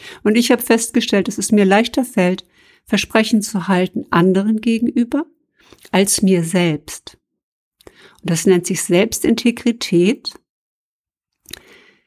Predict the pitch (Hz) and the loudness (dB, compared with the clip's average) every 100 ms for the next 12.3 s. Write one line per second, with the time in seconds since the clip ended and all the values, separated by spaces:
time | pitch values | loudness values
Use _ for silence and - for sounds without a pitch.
0 | _ _ - 180 170 - - 185 214 285 | _ _ -2 -2 0 -4 0 2 2 0
1 | - - - _ _ _ - 190 175 160 | -4 -14 -16 _ _ _ -4 2 4 4
2 | 196 254 254 208 208 - 214 - - 180 | 2 2 0 -2 -4 -4 -8 -8 -8 -8
3 | 160 156 151 156 220 _ _ - 180 - | -4 -2 -2 -4 -6 _ _ -4 -4 0
4 | 202 - 180 220 247 233 226 208 - 190 | -2 0 0 2 2 2 0 -2 -2 -6
5 | 175 - 156 151 190 _ _ _ _ _ | -6 -6 -4 -2 -4 _ _ _ _ _
6 | - 220 233 - 180 175 165 165 151 160 | -2 2 2 0 0 2 2 0 0 -2
7 | - 170 180 170 - 170 190 185 190 _ | -4 -6 -6 -6 -6 -8 -8 -12 -14 _
8 | _ - - 262 247 - - 240 240 240 | _ -20 -6 -2 -2 -2 0 2 4 4
9 | 214 202 202 - 196 175 175 196 185 208 | 2 2 0 -2 0 2 0 -2 0 2
10 | 185 185 - 196 - 185 - - 170 190 | 2 2 0 -10 -4 -4 -4 -4 -4 -4
11 | - 202 196 - - - - 196 165 147 | -6 -4 -2 -2 -4 -6 -2 0 0 0
12 | 135 147 | -2 -6